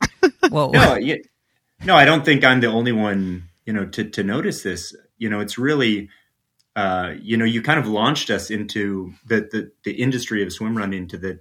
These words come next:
Speaker 1: the next stratosphere. Um, and, and more than that, just not taking ourselves so seriously, though, either, which I think you, you guys have always done a really good job in, in anchoring, um, you know, the sport, 'cause it can be pretty stuffy, right?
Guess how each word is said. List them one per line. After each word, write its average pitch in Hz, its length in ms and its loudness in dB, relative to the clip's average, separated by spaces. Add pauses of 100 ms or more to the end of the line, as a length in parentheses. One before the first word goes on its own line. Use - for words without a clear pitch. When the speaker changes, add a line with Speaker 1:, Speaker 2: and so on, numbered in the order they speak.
Speaker 1:
the 95 80 -10
next 92 200 -6
stratosphere. 95 760 -6 (540)
Um, 90 580 -6 (760)
and, 123 240 -6 (580)
and 131 180 4
more 165 200 2
than 104 120 -2
that, 110 280 4
just 110 220 -6 (180)
not 135 280 -2
taking 123 280 0
ourselves 98 400 -4
so 95 100 -8
seriously, 101 540 -2
though, 85 200 -8
either, 90 440 -8 (320)
which 107 180 -8
I 101 40 0
think 104 220 -6
you, 107 100 -4
you 101 200 -8
guys 98 220 -2
have 95 120 -6
always 98 360 -2
done 92 160 -6
a 90 60 -6
really 95 360 -4
good 90 160 -6
job 92 360 -2
in, 85 240 -10
in 98 140 -12
anchoring, 87 680 -8 (480)
um, 87 400 -6
you 101 100 -10
know, 95 120 -6
the 98 100 -6
sport, - 380 -12
'cause 127 120 -6
it 247 80 -6
can 233 120 0
be 202 100 2
pretty 143 260 0
stuffy, - 440 -2
right? 90 340 -6